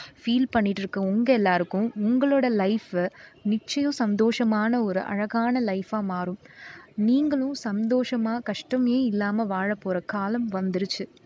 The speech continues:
நம்ம லைஃப் எல்லாருக்கும் ஒரு ஒரு சான்ஸ் கொடுக்கும். அதே மாதிரி நமக்குன்னு ஒரு சான்ஸ் கண்டிப்பா வரும். அந்த சான்ஸ் வரும்போது நீங்க எவ்வளோ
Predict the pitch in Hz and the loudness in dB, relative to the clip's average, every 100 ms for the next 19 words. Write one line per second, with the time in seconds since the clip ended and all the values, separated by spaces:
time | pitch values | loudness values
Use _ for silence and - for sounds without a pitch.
0 | - - - - - _ _ - 220 208 | -20 -20 -20 -20 -20 _ _ -6 -2 0
1 | 208 202 214 294 - 240 208 208 233 247 | 2 4 4 2 0 0 2 0 0 -2
2 | 247 269 233 202 214 208 202 - 233 202 | -2 -2 0 0 -2 -2 -6 -8 -4 -2
3 | 233 - 190 - 175 - _ - 208 262 | -4 -4 -6 -6 -12 -14 _ -8 -4 -2
4 | 285 254 220 233 254 214 202 214 226 254 | 0 0 0 0 0 0 -2 -4 0 2
5 | 269 247 196 - 220 208 240 - 202 240 | 4 2 0 -4 -2 -2 -4 -4 0 0
6 | 254 262 226 190 180 - 202 214 214 - | 0 -2 -2 -4 -6 -8 -4 -2 -2 -4
7 | 220 269 - 208 214 240 202 185 208 233 | -2 -4 -2 -2 0 0 0 -2 -4 -2
8 | 214 220 208 202 208 - 294 294 | 0 2 2 -2 -4 -4 0 0